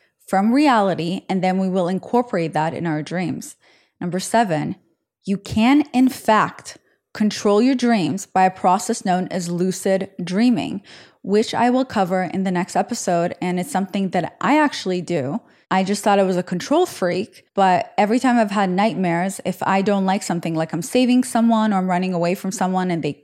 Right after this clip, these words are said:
catch me, I'm like, "Wait, no, I don't like this." And then I change up what's happening in my dream.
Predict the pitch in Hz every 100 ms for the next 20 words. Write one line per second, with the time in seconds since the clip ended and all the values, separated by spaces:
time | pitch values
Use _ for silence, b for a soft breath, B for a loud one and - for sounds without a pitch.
0 | - 190 180 208 202 190 180 180 B B
1 | B 196 196 180 180 196 165 170 139 185
2 | 175 180 175 123 - 180 180 180 175 -
3 | 175 165 - 156 143 - - 156 139 -
4 | - - _ - 170 160 156 151 - 170
5 | 156 151 160 175 285